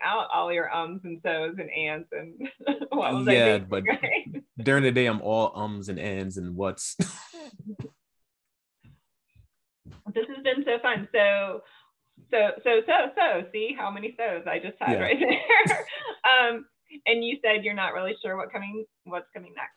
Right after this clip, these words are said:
Speaker 2: Uh, yeah, I have no idea what's coming next. Um, I've been working on a, I've been working on a, uh, a follow-up series. Um, got about maybe, uh, sixty pages of that.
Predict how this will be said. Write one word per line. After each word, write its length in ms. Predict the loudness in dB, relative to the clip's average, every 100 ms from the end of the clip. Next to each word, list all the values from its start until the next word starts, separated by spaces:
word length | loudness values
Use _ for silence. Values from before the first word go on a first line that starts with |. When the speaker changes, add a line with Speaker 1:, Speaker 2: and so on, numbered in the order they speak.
| _ _ _ _ _ _ _ _ _ _ 0
Speaker 2:
Uh, 400 | 4 6 4 4
yeah, 260 | 2 -2 0
I 40 |
have 140 | -2 -2
no 480 | -2 0 2 4
idea 260 | 4 4 2
what's 160 | 0 -2
coming 240 | -6 -6
next. 400 | -8 -8 -10 -10 -8
Um, 600 | -4 -2 -2 -4 -6 -8 _
I've 100 | -4
been 100 | 0
working 280 | 2 0 0
on 60 | 0
a, 140 | -2 -4 -4
I've 140 | 0
been 120 | 2
working 320 | 4 2 2 0
on 160 | 2
a, 200 | 2 0
uh, 340 | -2 -4 -6 -8 -12 _ _ _ _ _ -12
a 60 |
follow-up 460 | 0 4 4 2 0
series. 580 | -2 0 0 -2 -6 -16 _ _ -10
Um, 500 | -4 0 0 -2 -6 -12 _ _ -20 -20 _ _ _ _ _ -2
got 160 | 2
about 400 | 4 4 4 2
maybe, 580 | -4 -8 -8 -8 -6 -6
uh, 320 | -6 -6 -6 -10 -14
sixty 440 | -6 -4 -4 -4
pages 340 | -2 -2 -2
of 100 | -4
that. 280 | -4 -6 -8